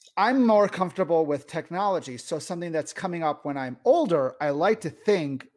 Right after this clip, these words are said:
I'm gonna be, we're gonna be more adaptable as we get older.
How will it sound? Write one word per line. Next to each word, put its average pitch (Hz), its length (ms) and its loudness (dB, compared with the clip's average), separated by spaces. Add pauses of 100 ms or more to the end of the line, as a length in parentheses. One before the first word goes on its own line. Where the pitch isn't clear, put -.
(220)
I'm 165 160 -2
gonna 165 140 -4
be, 151 120 -2
we're 170 280 2
gonna 175 160 2
be 160 100 0
more 156 220 2
adaptable 123 760 -4 (240)
as 160 160 -2
we 147 120 -4
get 147 180 -4
older. 95 460 -8